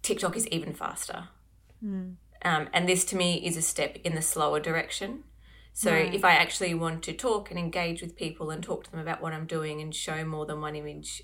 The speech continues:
Speaker 1: and have somewhere where people can actually investigate my works and find
Speaker 2: Do
Speaker 1: out
Speaker 2: you
Speaker 1: more about me.
Speaker 2: Is it, is it from an app or is it from a desktop
Speaker 1: Both.
Speaker 2: website or is it from a
Speaker 1: So
Speaker 2: email?
Speaker 1: it's, it's an app. You can view it on a desktop and you can push your newsletter out to people's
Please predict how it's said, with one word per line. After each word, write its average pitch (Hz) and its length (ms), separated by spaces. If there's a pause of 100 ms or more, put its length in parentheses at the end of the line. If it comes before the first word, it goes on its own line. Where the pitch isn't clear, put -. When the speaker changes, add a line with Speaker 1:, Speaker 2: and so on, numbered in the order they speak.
(140)
Speaker 1:
and 151 280
have 156 180
somewhere 156 320
where 156 140
people - 340
can - 160
actually - 300
investigate - 560
my 78 120
works - 560
and 165 120
find 156 200
Speaker 2:
Do - 60
Speaker 1:
out 254 60
Speaker 2:
you 233 60
Speaker 1:
more 156 140
about 156 340
me. - 300 (400)
Speaker 2:
Is 233 180
it, - 220
is 233 160
it 254 160
from 240 240
an 226 180
app 226 420
or 233 220
is 214 80
it - 120
from 208 160
a 190 40
desktop - 540 (100)
Speaker 1:
Both. 165 180
Speaker 2:
website 247 480
or 220 240
is 208 100
it - 140
from 196 240
a 190 160 (840)
Speaker 1:
So - 200
Speaker 2:
email? 185 220
Speaker 1:
it's, 156 200
it's 190 160
an 190 200 (140)
app. - 460
You 170 120
can 175 280
view 185 240
it 185 60
on 180 120
a 175 40
desktop 170 600 (360)
and 175 200
you 170 120
can 170 200
push - 400
your 170 200
newsletter 160 540
out 156 260
to - 60
people's 156 360